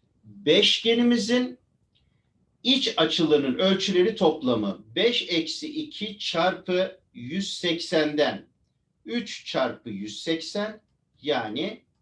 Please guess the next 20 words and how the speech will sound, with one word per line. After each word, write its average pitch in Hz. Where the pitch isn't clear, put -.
beş 123
yüz 190
kırk -
olacaktır. 123
Demek 165
ki -
bu 160
beşgenimizin 165
ölçülerinin 160
toplamı 185
kaç 247
olacakmış? 175
Beş 160
yüz 202
kırk. -
E, 120
peki 247
buradan 175
x -
artı 143